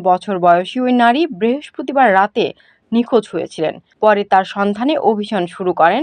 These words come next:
আত্মীয় স্বজন ও স্থানীয় বাসিন্দারা।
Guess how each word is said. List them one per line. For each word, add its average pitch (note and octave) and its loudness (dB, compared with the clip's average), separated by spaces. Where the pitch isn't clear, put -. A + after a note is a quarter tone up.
আত্মীয় G#3+ -6
স্বজন G3 -4
ও F#3 -2
স্থানীয় C4 -2
বাসিন্দারা। F#3 -2